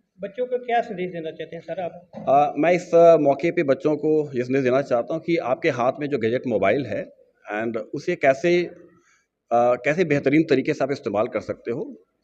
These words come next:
Speaker 2: and कैसे अपने आप को स्किलिंग कर सकते हो and एक, अ, मास मीडिया and जर्नलिज्म के क्षेत्र में भी आप इसे कैसे कन्वर्ट कर सकते हो।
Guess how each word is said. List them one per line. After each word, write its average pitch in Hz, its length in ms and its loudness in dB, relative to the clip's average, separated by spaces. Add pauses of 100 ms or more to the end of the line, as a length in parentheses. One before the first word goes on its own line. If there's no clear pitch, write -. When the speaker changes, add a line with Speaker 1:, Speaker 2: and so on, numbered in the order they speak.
(420)
Speaker 2:
and 139 160 0
कैसे 160 380 4
अपने 151 220 0
आप 143 220 6
को 175 200 4
स्किलिंग 185 380 6
कर 135 100 4
सकते 127 320 -2
हो 170 140 -2 (120)
and 131 180 4
एक, 165 220 -2 (640)
अ, 120 200 6
मास 123 360 4
मीडिया 165 480 6
and 135 240 0
जर्नलिज्म 151 440 6
के 165 260 4
क्षेत्र 143 540 -2
में 139 140 6
भी 156 180 -2 (240)
आप 135 140 0
इसे 143 140 -4
कैसे 131 220 0
कन्वर्ट 117 360 2
कर 107 100 0
सकते 101 280 -8
हो। 135 240 -8